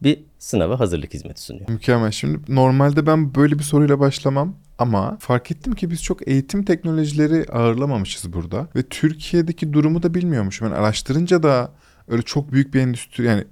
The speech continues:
Speaker 2: endüstrinin kendisi büyük, eğitim dediğimiz şey. Fakat Türkiye'de eğitim teknolojileri dediğimizde o kadar da fazla oyuncu yok. O yüzden bana Türkiye'de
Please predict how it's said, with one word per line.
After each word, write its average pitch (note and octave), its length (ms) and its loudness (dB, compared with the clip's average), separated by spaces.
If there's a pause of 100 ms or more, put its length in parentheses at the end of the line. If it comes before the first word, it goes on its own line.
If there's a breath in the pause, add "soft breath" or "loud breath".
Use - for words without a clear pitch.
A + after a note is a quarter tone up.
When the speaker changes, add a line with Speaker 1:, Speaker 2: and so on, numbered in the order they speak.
(180)
Speaker 2:
endüstrinin G#2 400 -4
kendisi A2 420 -2
büyük, A2+ 280 -2
eğitim G2+ 420 -2
dediğimiz F#2 340 -2
şey. - 280 -4
Fakat D3 360 0
Türkiye'de D#3 400 2
eğitim D3 260 2
teknolojileri D3 600 -2
dediğimizde C#3+ 680 0 (200 soft breath)
o - 120 -8
kadar D#3+ 260 2
da F#3 60 -4
fazla D#3 600 0
oyuncu B2 380 -4
yok. E3+ 220 -6 (260 soft breath)
O B2+ 60 0
yüzden D3+ 280 2
bana E3 400 2
Türkiye'de C#3+ 960 2